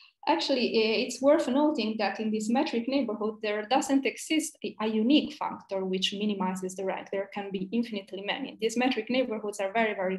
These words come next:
complicated. It, it's actually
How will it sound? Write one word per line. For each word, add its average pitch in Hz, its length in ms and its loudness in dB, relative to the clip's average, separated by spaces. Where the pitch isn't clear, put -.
complicated. - 640 -8
It, - 220 -8
it's - 240 -8
actually 214 560 -4